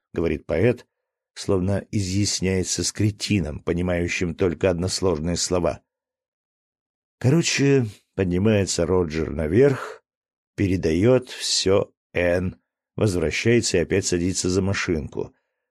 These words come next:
А затем сверху спускается Энн, и Роджер слышит, как она с поэтом выходит из дому.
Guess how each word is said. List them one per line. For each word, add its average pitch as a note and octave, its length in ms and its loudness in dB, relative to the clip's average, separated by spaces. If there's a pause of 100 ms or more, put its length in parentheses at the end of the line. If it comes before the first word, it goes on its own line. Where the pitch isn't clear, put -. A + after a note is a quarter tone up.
А - 80 0
затем D3+ 320 2
сверху B2 420 0
спускается G2 880 0
Энн, D3 360 2 (180)
и - 280 0
Роджер G#2 540 2
слышит, - 460 -2
как F#2+ 240 -2
она F#2+ 260 0
с - 100 -8
поэтом A2 640 2 (320)
выходит G#2 540 0
из E2+ 200 -2
дому. - 380 -8